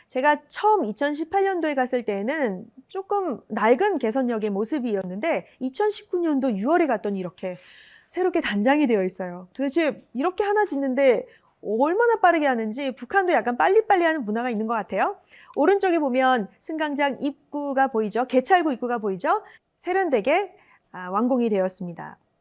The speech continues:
평양에는 지하철이 있을 거라고는 뭐 생각은 안 했지만, 실제로는 대한민국보다 일 년 빠른 천구백칠십삼 년도에 개통이 됐대요.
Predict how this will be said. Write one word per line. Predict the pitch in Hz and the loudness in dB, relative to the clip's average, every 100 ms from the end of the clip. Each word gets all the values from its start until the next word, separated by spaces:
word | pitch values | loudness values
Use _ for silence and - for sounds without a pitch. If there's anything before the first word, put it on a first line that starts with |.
| _ _ _ _ - | _ _ _ _ -6
평양에는 | 415 427 427 381 349 339 311 | 0 4 4 2 2 0 0
지하철이 | - 320 339 339 294 | 4 4 4 0 0
있을 | 220 269 | -2 0
거라고는 | 262 247 247 254 | 2 4 2 0
뭐 | 240 196 180 | 0 -2 -4
생각은 | 220 302 294 285 220 - | -4 2 4 4 -2 -4
안 | 202 254 269 | 2 2 4
했지만, | 311 - 226 302 208 175 - - - _ | 0 -2 0 2 2 -2 -12 -20 -20 _
실제로는 | 392 392 349 285 277 381 370 - - _ _ _ - | -2 2 4 4 2 -2 -4 -12 -20 _ _ _ -2
대한민국보다 | 254 392 392 339 269 233 233 | 2 4 2 -2 -4 2 2
일 | 226 302 | 4 4
년 | 359 427 392 | 4 4 4
빠른 | 240 226 | 2 2
천구백칠십삼 | 240 359 349 339 311 392 415 427 - 403 | 0 -4 -2 -4 -2 0 2 0 0 0
년도에 | 494 554 440 285 | 4 4 4 2
개통이 | 254 214 247 226 | 2 -2 -2 -2
됐대요. | 208 - 180 170 165 | -4 -4 -6 -6 -10